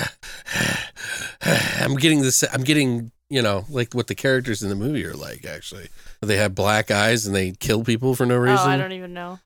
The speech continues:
Speaker 1: But a lot of people are comparing the sadness to a comic book called Cross by Garth Ennis. And, uh, he did The Boys and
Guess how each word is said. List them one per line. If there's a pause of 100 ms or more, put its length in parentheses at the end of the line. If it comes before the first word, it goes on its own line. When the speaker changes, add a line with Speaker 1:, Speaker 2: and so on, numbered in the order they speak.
(140)
Speaker 1:
But
a
lot
of
people
are
comparing
the
sadness (380)
to (200)
a
comic
book
called
Cross
by (280)
Garth
Ennis. (320)
And,
uh,
he
did
The
Boys
and